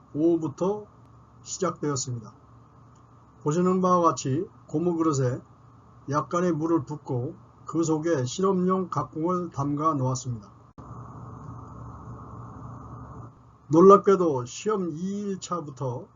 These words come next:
이와 같이 심이 물에 불어서 부풀어 오르기 시작한 것입니다. 결과적으로 처음 문제점으로 제기됐던 한오금 부분의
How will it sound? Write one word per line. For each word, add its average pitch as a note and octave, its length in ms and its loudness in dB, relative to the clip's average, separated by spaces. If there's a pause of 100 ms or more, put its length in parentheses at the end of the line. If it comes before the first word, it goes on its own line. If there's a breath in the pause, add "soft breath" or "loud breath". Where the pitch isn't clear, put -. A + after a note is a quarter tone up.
(1000)
이와 E3 180 4
같이 D#3+ 420 2 (200)
심이 G#3 600 -2 (220)
물에 D#3 320 0
불어서 F3 500 0 (460)
부풀어 F#3+ 360 8
오르기 E3+ 380 6
시작한 D3+ 400 -4
것입니다. C3 680 -6 (1200)
결과적으로 F3+ 800 4 (480)
처음 G3 640 -2 (320)
문제점으로 E3+ 680 0
제기됐던 D3 720 -6 (800)
한오금 F#3+ 760 0 (400)
부분의 F3 1000 -2